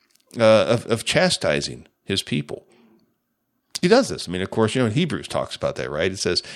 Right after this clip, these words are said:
you know, in, uh, no, uh, no chastisement is pleasant, you know, while you're going through it. I'm paraphrasing a little bit, but I, I think I, that's a, a reasonable paraphrase there.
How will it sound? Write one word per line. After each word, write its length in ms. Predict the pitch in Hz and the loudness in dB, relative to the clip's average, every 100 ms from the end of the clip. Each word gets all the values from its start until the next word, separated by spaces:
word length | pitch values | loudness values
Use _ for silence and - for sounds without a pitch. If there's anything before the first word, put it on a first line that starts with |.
| - | -4
you 120 | 104 | -2
know, 120 | 92 | 0
in, 160 | 92 98 - - - - | -2 -2 -8 -20 -14 -2
uh, 160 | 101 92 | 0 2
no, 540 | 104 110 117 120 117 | 2 4 6 6 6
uh, 160 | 107 98 | 4 4
no 180 | 123 | 4
chastisement 760 | 123 - 139 120 131 131 127 110 | 4 4 4 4 6 6 6 0
is 140 | 92 | -4
pleasant, 480 | - 147 147 64 - _ _ _ _ _ _ _ _ _ _ - | 2 6 6 2 -12 _ _ _ _ _ _ _ _ _ _ -2
you 80 | 139 | 4
know, 100 | 139 | 4
while 180 | 101 104 | 6 4
you're 120 | 123 | 4
going 320 | 110 107 123 | 2 2 0
through 260 | - 175 - | 0 0 -2
it. 160 | - - _ _ _ _ - | -4 -16 _ _ _ _ 0
I'm 140 | 208 | 0
paraphrasing 580 | - 90 - 82 85 76 | 2 2 2 0 0 -2
a 40 | |
little 140 | 73 67 | -6 -6
bit, 120 | 80 | -2
but 100 | 92 | 2
I, 200 | 95 78 | 2 0
I 40 | |
think 240 | 78 95 85 | -4 -6 -6
I, 200 | 82 76 | -6 -6
that's 280 | 80 76 - | -8 -8 -8
a, 180 | 67 - | -10 -8
a 100 | 80 | -6
reasonable 460 | 87 87 78 76 | -6 -8 -8 -12
paraphrase 720 | - - 80 73 71 67 65 - | -8 -4 -4 -4 -6 -6 -6 -8
there. 260 | 71 73 | -8 -10